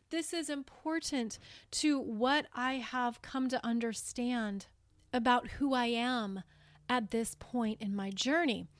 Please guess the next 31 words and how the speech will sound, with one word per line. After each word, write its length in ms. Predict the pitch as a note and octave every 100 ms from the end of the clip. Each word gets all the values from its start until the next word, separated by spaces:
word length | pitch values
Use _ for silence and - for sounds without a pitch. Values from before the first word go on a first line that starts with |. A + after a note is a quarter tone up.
| - - -
And 160 | B3+ C4+
as 160 | B3+
each 320 | - E4 - -
planet 360 | E4 E4 D#4
in 100 | C4
Capricorn 800 | A#3+ B3+ C#4 C#4+ C4+ - A#3+ G#3+
squares 600 | G#3 - D4+ E4 G4+ A4
that, 460 | - D#3+ F3+ - - _ _ _ - - -
there 240 | A3+ C#4 C#4+
is 160 | C#4
going 280 | - C#4+ E4+
to 100 | D#4+
be 140 | C4+ C4
a 80 |
checking 520 | A#3 - C4+ - B3+ A#3+
in 360 | B3 C4 A3+
with, 420 | G#3+ G#3+ G#3 - - - - - - -
"Is 240 | C4+ C4
this 200 | D4 C#4+
direction 760 | - C4 A#3 - - B3+ B3 B3 - _
the 120 | A3
one 200 | A3 A3+
I 80 | A#3
want 200 | A3+ G#3+
to 40 |
stay 280 | G3+ - A#3
on? 320 | C4+ D4+ E4+ - _ -
Am 160 | B3
I 100 | B3+
doing 560 | G3+ F#3+ A#3+ C#4 D4+ D4
this 400 | D#4 E4 -